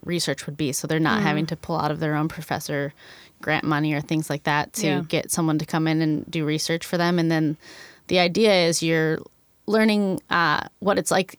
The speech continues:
Speaker 1: to be a researcher again, or maybe you never were a researcher, um, before, or
Speaker 2: Mm-hmm.
Speaker 1: never were, like, truly doing science research before you were a teacher. So it gives you that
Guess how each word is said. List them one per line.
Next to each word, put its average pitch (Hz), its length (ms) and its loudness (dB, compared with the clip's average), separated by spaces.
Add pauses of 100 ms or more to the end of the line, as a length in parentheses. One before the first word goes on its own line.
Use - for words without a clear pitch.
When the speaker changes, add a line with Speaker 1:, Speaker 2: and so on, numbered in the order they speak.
Speaker 1:
to - 80 0
be 185 140 2
a 170 80 4
researcher 185 460 0
again, 190 260 2
or 175 80 4
maybe 170 200 2
you 170 100 2
never 165 280 0
were 156 260 2
a 165 40 2
researcher, 170 720 0
um, 160 220 0
before, 160 640 0 (120)
or 175 160 2
Speaker 2:
Mm-hmm. 185 100 2
Speaker 1:
never 170 220 0
were, 160 180 0
like, 156 280 -2 (560)
truly 170 280 0
doing 165 260 0
science 156 320 2
research 165 300 -4
before 151 300 -2
you 160 120 -2
were 175 220 2
a 175 100 0 (120)
teacher. 190 400 -2
So 165 240 0
it - 80 -2
gives 156 240 -4
you 160 80 0
that 131 280 -2